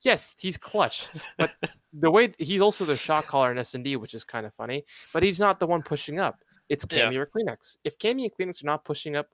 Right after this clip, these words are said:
Speaker 1: in S and D, they're not getting a single kill. 'Cause
Speaker 2: Yep.
Speaker 1: Zinni's back somewhere pre-aiming. Vance is all alone by himself.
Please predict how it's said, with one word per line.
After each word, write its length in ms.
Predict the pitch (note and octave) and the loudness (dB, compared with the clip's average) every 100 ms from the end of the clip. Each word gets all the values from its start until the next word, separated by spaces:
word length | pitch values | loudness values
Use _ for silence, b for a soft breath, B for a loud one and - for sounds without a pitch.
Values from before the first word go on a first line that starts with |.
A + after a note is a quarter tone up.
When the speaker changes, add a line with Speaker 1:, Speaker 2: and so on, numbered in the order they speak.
| - | -14
Speaker 1:
in 100 | B2 | -8
S 180 | B2 - | -8 -8
and 100 | A2+ | -8
D, 220 | A#2 D3 b b b | -8 -10 b b b
they're 200 | B2+ C3+ | 0 2
not 280 | D3 D#3+ C#3 | 6 4 2
getting 440 | - C#3 C3 A#2 - _ - | 0 2 2 -2 -12 _ -14
a 60 | A#2+ | -10
single 300 | C3 A2+ A2 | -8 -8 -8
kill. 300 | - - _ _ _ _ _ _ _ _ - | -10 -14 _ _ _ _ _ _ _ _ -6
'Cause 180 | B2+ A2 | -4 -2
Speaker 2:
Yep. 100 | C#3 | 0
Speaker 1:
Zinni's 400 | F3 G3+ D#3 - - | 2 2 -2 -12 -16
back 320 | C3 C3 C3+ | -2 -2 -2
somewhere 320 | - B2+ A#2+ | -2 -2 -2
pre-aiming. 680 | - A2+ G#2 G#2 G#2+ G#2 A#2 A2 | -6 -12 -12 -12 -12 -14 -14 -2
Vance 300 | C#3 E3+ D3+ | 0 0 -2
is 140 | D3 - | -8 -2
all 260 | A#2+ C3 | 0 2
alone 260 | B2 A#2+ A2+ | 0 -2 -4
by 160 | A2 G#2 | -6 -10
himself. 520 | G#2+ - G#2 G#2+ | -10 -10 -8 -10